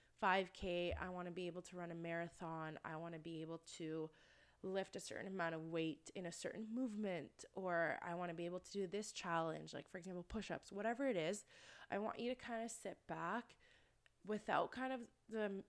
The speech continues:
the presence of social media. Just think about, like, what your goals are, because I feel like we don't do that enough. Like, let's say I were to ask you, or if a friend were to ask you, or a professional were to ask you, you might know,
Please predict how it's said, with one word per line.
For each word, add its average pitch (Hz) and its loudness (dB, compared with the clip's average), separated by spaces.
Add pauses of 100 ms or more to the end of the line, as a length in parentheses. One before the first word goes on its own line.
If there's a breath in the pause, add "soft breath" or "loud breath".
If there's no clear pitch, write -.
the 180 4
presence 180 -2
of 175 -6
social 175 -4
media. 170 -4
Just 233 -6
think 185 -4
about, 175 2
like, 175 -4
what 175 0
your 170 0
goals 170 -2
are, - 0
because 190 -4
I 185 -4
feel 208 -4
like 214 -2
we 196 -6
don't 170 -4
do 175 -2
that 160 0
enough. 156 -6 (100)
Like, 208 -4 (400 loud breath)
let's 233 2
say 247 6
I 214 8
were 202 2
to - -4
ask 196 2
you, 185 -4
or 202 2
if 202 -4
a 202 -8
friend 196 0
were 196 0
to - 2
ask 175 2
you, 185 0
or 180 0
a 196 -2
professional 196 -4
were 185 0
to - 0
ask 233 2
you, 175 2 (800)
you 240 0
might 294 6
know, 170 4